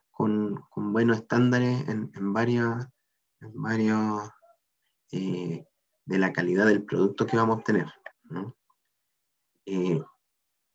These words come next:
en sí, en sí en Chile, asociado al, al cobre, y acá quiero que, que se queden con, con este,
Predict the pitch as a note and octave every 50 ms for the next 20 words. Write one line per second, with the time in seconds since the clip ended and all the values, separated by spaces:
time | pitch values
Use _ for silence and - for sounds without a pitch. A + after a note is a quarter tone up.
0 | _ - G#2 G2+ G2+ G2 G2 - - - - - - D#3+ E3 D#3 C3 B2 C3 C3+
1 | C#3 - _ _ _ _ _ _ - _ - G2 F#2+ F#2 F#2+ - - B2+ A#2+ A2
2 | G#2+ G2 - - - - D3+ A#2+ F#2+ G2+ A#2+ C3+ - - _ - F#2+ F2 - E2
3 | E2 - - G2+ G2+ G2+ G2+ F#2+ F2+ F2 - _ _ _ _ _ _ _ _ _
4 | F2 F2 D#2+ D#2 D2+ - - F2 F2 D2 C#2 - - C3 B2+ A#2 G#2 G2 F#2 F2
5 | F2 F#2+ G2+ G2+ - G2+ G#2 G2 - - G2 F#2+ F2 D#2+ - _ _ - G2 G2
6 | - - G2 E2+ - - A2 A2 G#2 G2 G2 F2+ - - - _ _ _ _ _
7 | _ _ _ _ _ - F2+ F2+ F2 F2 D2+ - - _ _ - F2+ F2+ F2 E2+
8 | E2 D#2+ - _ _ - G#2+ A2 - - G#2+ G#2 G#2 G#2 G#2 G#2 G2+ G2 G2+ -